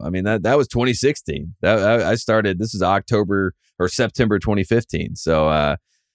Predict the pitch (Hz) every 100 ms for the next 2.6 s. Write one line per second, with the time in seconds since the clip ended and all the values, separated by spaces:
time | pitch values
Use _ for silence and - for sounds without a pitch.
0 | _ 98 117 127 117 98 90 - 85 -
1 | 82 85 98 - - 76 78 76 76 -
2 | 82 78 _ 90 80 78